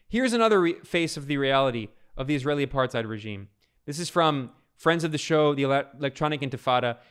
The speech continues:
Now, this is an actual pal-, pal-, pro-Palestinian website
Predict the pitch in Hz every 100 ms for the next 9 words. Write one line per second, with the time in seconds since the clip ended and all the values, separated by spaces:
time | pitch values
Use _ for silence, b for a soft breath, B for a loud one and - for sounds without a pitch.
0 | b 156 190 214 202 180 170 196 - 160
1 | 147 147 139 139 160 - 147 139 - 175
2 | 170 156 139 - 151 147 120 113 101 110
3 | 107